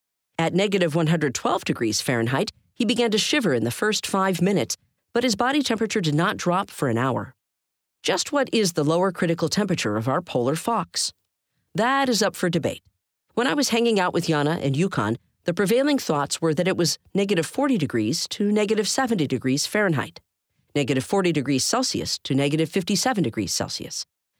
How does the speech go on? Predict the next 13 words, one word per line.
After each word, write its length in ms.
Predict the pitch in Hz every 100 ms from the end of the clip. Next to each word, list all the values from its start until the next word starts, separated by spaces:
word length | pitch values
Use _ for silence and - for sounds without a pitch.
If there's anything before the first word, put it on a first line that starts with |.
| _ -
Other 260 | 285 285 226
research 400 | 220 202 190 -
suggests 640 | - 160 170 170 - - _ -
that 100 | 226
it 80 |
might 180 | 247 392
be 80 | 294
closer 340 | - 185 175 185
to 100 | 175
negative 400 | 180 175 180 170
seven 400 | - 277 226 139
degrees 380 | 117 117 104
Fahrenheit. 520 | - 120 101 127 170